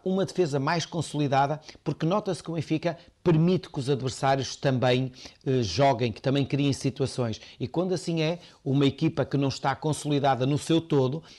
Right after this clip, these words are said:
é evidente que depois nas oportunidades que tem, ou nas poucas ou nas muitas que tem, se não concretiza, isso reflete-se no final do jogo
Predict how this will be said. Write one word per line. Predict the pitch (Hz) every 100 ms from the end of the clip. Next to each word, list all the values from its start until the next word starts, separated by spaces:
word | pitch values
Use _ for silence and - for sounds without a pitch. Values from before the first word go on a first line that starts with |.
| _ _
é | 123
evidente | 113 110 120 110
que | -
depois | 117 - 123
nas | 110 113
oportunidades | 143 170 - 151 139 147
que | -
tem, | - 131 110 -
ou | 131
nas | 127 120
poucas | - 160 147 131
ou | 123
nas | 131 117
muitas | 156 156 135 -
que | -
tem, | - 127 117 - - -
se | - - 156
não | 170
concretiza, | 156 156 139 131 143 139 123 147 - _ _
isso | 135 127 - 147 - - -
reflete-se | 131 123 131 131 -
no | 127
final | 120 123 120
do | 120
jogo | 110 120 120 131